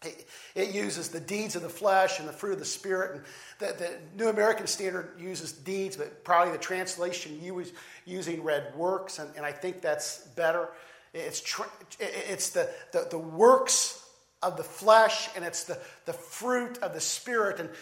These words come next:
you begin to see the contrast just in those words. And I think Paul's setting on its head what we typically think. We always think it's, it's work to follow God. And,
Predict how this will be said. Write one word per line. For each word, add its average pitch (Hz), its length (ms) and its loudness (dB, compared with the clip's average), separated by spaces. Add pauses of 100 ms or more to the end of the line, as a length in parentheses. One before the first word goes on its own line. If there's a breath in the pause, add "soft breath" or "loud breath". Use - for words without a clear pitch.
(180 loud breath)
you 190 80 -10
begin 202 300 -2
to 196 60 0
see - 180 -2
the 190 140 -2
contrast 220 680 4
just - 160 -4
in 196 100 -2
those 170 240 -2
words. 180 460 2
And 170 100 -8 (240 loud breath)
I 180 60 0
think 202 240 -2
Paul's 214 420 6
setting 220 320 2
on 190 160 0
its 175 220 -6
head 220 420 6 (160 loud breath)
what 185 180 4
we 190 100 -2
typically 190 480 -2
think. 220 280 -4
We 202 120 2
always 196 240 6
think 175 160 -6
it's, 175 140 -4 (300 loud breath)
it's 214 220 0 (160)
work 285 640 12
to 202 80 -2
follow 185 420 6
God. 180 460 10
And, 156 100 -2